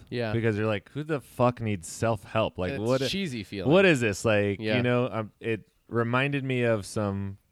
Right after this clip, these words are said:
Speaker 2: I'm not even gonna say what it reminded me of, but it just, <laughs> 'cause someone's gonna write in and be like, "You're an asshole."
Speaker 1: Like,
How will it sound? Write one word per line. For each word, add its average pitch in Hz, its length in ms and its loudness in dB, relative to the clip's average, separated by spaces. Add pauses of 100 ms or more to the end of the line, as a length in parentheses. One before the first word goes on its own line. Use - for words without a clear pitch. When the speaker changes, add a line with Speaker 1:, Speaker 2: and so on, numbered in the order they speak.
(140)
Speaker 2:
I'm 98 120 -2
not 104 60 2
even 98 120 0
gonna 87 100 -4
say 98 180 -2
what 85 120 -2
it 78 60 -2
reminded 85 320 -4
me 82 80 -4
of, 78 220 -8
but 120 140 4
it 120 60 0
just, 120 180 -4 (320)
<laughs> - 260 -20
'cause - 760 -2
someone's - 340 6
gonna 226 300 8
write 202 320 6
in 202 160 4
and 208 80 2
be 180 60 6
like, 156 280 0
"You're 117 220 -4
an 80 100 -8
asshole." - 320 -8
Speaker 1:
Like, 92 160 -6